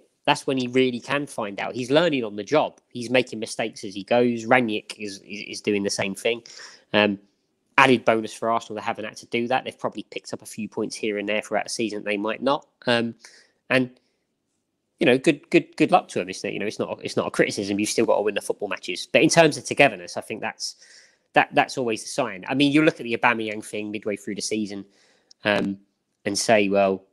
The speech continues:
perhaps that's a sign that all wasn't particularly well." But somehow that seems to have been restricted to the one player. No one looks to have been affected by it. Um, and while you're winning games, it, it ticks along nicely. Um, it goes under the radar, and, and everything, everything moves forward in a positive way.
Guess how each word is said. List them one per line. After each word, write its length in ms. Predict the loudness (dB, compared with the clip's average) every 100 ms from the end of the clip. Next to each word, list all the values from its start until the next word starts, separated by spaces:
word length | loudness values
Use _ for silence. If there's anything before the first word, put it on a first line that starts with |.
| _ -2
perhaps 260 | -2 2
that's 280 | 0 0 -6
a 20 |
sign 360 | 0 2 4 2
that 80 | -2
all 180 | -2 2
wasn't 280 | 0 0
particularly 420 | -8 -8 -8 -6 -2
well." 280 | -2 -2 _
But 300 | 2 2 _ _ _
somehow 540 | 0 6 6 6 2 2
that 180 | -2 -4
seems 260 | -4 -4
to 60 | -4
have 60 | -4
been 120 | -6
restricted 420 | -8 -14 -16 -12
to 80 | -6
the 60 | 0
one 180 | 0
player. 280 | 2 2 4
No 160 | 6 4
one 220 | 4 0
looks 200 | -4 -6
to 80 | -4
have 80 | -2
been 120 | -4
affected 420 | -2 -4 -2 -2
by 180 | 2 2
it. 180 | -2 _ _ -20 _ _
Um, 260 | -2 0 -2 _ _ _ _ _
and 260 | 2 2 0 4
while 260 | 6 8
you're 100 | 6
winning 260 | 4 2 4
games, 440 | 4 4 -4 -10
it, 160 | -12 _ _ -18
it 180 | -14
ticks 280 | -10 -10 -6
along 180 | -4 -2
nicely. 440 | -2 -2 -4 -6 -8 _
Um, 320 | 0 0 0 -8 -10
it 100 | -2
goes 200 | 2 2
under 200 | 0 -2
the 80 | 2
radar, 440 | 2 4 0 0
and, 240 | -4 -10 -8
and 100 | -6
everything, 420 | -6 -6 -6 -6 -8 _ _
everything 340 | -2 2 2 4
moves 200 | 2 2
forward 220 | 0 0
in 80 | -2
a 40 |
positive 380 | -2 -2 0 2
way. 220 | 0